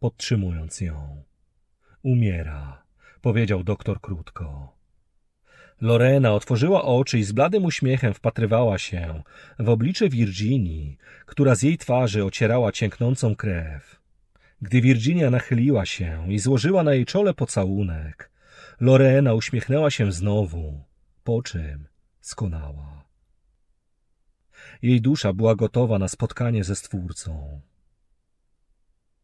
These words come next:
Była to kolejna z tysięcy ofiar demona pijaństwa.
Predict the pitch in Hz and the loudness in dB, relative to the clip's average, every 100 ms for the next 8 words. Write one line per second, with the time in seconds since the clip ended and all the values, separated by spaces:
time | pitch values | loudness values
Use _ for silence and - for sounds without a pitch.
0 | _ _ _ _ _ _ _ _ _ _ | _ _ _ _ _ _ _ _ _ _
1 | _ _ _ _ - - - 117 123 107 | _ _ _ _ -20 -14 0 4 4 4
2 | 117 117 127 180 143 - 127 151 151 135 | 2 2 2 2 0 -2 -2 -2 -2 -4
3 | 127 127 117 98 101 104 135 110 - 101 | -2 -2 0 0 0 2 2 0 -2 -2
4 | 85 85 - - 82 73 78 | -2 -6 -10 -10 -10 -10 -16